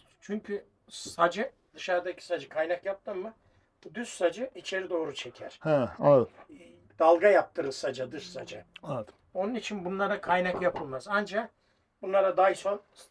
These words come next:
Speaker 1: sıkarsın, o Dyson buna yapıştırır, yapışır
Speaker 2: Hmm.
Speaker 1: kalır.
Speaker 2: Anladım.
Speaker 1: Artık buralara bir profil gibi bir şey yapacağız abi böyle. Buradan da bunu kaynatacağız. Bunun
Speaker 2: Hı.
Speaker 1: arkasını da
Speaker 2: Dyson'da.
Speaker 1: Dyson'layacağız.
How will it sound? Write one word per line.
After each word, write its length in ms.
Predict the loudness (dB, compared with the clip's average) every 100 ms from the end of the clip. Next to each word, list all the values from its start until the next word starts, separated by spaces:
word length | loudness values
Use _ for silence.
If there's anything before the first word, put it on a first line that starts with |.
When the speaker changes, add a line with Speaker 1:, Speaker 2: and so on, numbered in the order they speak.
| _ _ _
Speaker 1:
sıkarsın, 680 | -14 2 2 4 0 -6 -8 _ _ _ -6
o 160 | 0
Dyson 420 | 4 2 2 -4 -2
buna 140 | -2
yapıştırır, 680 | -2 -2 -6 -8 -10 -12 -10
yapışır 380 | -4 -4 -2 -2
Speaker 2:
Hmm. 120 | 2
Speaker 1:
kalır. 280 | 2 0 -4 _ _ _ _ _
Speaker 2:
Anladım. 460 | 2 4 2 0 -4 _ _ _ _ _ 2
Speaker 1:
Artık 380 | 2 2 -4
buralara 460 | 0 2 2 0 -4
bir 120 | -8
profil 420 | -10 -6 -6 -6
gibi 320 | -10 -10 -10 -8
bir 60 |
şey 200 | -6 -4
yapacağız 400 | -2 -4 -6 -8
abi 280 | -6 -8 -10 -12
böyle. 220 | -12 -14 _ _ _ _ _ _ -20
Buradan 380 | -16 -6 -4 -4
da 140 | -4
bunu 180 | -6 -4
kaynatacağız. 680 | -2 -2 -4 -10 -12 -14 -18 _ _ _ -12
Bunun 140 | -2
Speaker 2:
Hı. 40 | 0
Speaker 1:
arkasını 560 | 0 -4 -8 -6 -4
da 140 | -4 -8 _ _ _ 2
Speaker 2:
Dyson'da. 300 | 2 2 0
Speaker 1:
Dyson'layacağız. 680 | 0 -4 -6 -14 -16 -20